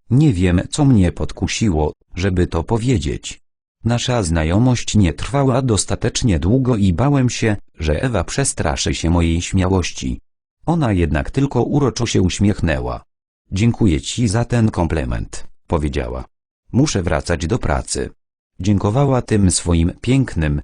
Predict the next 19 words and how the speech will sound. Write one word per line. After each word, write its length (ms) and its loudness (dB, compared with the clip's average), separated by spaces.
głębokim, 760 -2
bardzo 380 0
kobiecym 560 2
i 100 2
ciepłym 520 -2
głosem, 560 0
by 180 0
w 80 -2
następnej 640 0
frazie 500 0
użyć 360 -2
urzędowego 680 0
tonu. 420 0
"Przepraszam", 680 -4
rzuciłem 580 2
za 180 0
nią. 480 0
Odczekałem 680 0
chwilę, 500 0